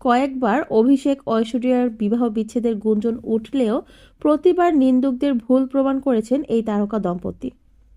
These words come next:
তবে গত কয়েক মাস ধরে কানাঘুষা শোনা যাচ্ছে, এবার নাকি সত্যিই ফাটল ধরেছে অভিষেক ঐশ্বরিয়ার সম্পর্কে।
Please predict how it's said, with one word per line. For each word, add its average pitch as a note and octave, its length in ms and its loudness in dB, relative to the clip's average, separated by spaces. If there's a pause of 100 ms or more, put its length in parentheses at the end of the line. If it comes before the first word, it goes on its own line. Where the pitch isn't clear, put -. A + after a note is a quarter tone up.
(140)
তবে A3+ 180 -2 (100)
গত A3 280 0 (100)
কয়েক A3 360 -2
মাস A#3 240 -4
ধরে B3 200 -2
কানাঘুষা A3 520 -4
শোনা A#3+ 260 -4
যাচ্ছে, A#3+ 420 -4 (420)
এবার D4+ 280 2
নাকি F#4 240 0
সত্যিই C4+ 480 0
ফাটল C4 440 0
ধরেছে C#4 420 0
অভিষেক B3 560 -2
ঐশ্বরিয়ার A3 460 -2
সম্পর্কে। G3+ 640 -6